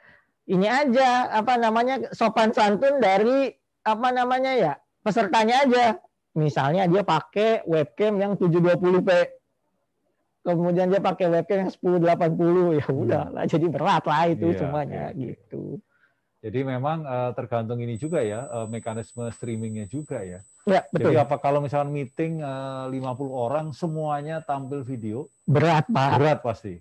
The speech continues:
Speaker 1: Berat.
Speaker 2: Berat
Speaker 1: Bandwidth
Speaker 2: pasti.
Speaker 1: kesedot.
Speaker 2: Mau pakai Zoom, mau pakai apa,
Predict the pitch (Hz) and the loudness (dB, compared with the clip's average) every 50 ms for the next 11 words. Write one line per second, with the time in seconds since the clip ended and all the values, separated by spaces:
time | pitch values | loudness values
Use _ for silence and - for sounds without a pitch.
0 | _ _ - 143 139 135 139 143 147 131 127 139 147 - 107 110 127 135 147 151 | _ _ -2 0 0 2 2 0 0 0 0 -2 -2 -2 -2 -2 0 2 4 4
1 | 151 156 160 160 170 151 101 - _ - - 160 - 151 151 151 156 151 - _ | 4 4 4 4 2 2 0 -8 _ -6 -4 -2 2 2 4 4 4 4 2 _
2 | _ _ - 123 127 135 135 135 143 139 139 - 151 147 147 143 123 - 85 101 | _ _ -10 -8 -8 -8 -4 -4 -4 -4 -4 -4 -4 -4 -4 -4 -6 -8 -6 -4
3 | 110 147 185 202 175 147 139 135 151 165 107 95 123 139 180 | -2 -2 -2 -2 -4 -6 -6 -6 -8 -8 -8 -8 -8 -4 -4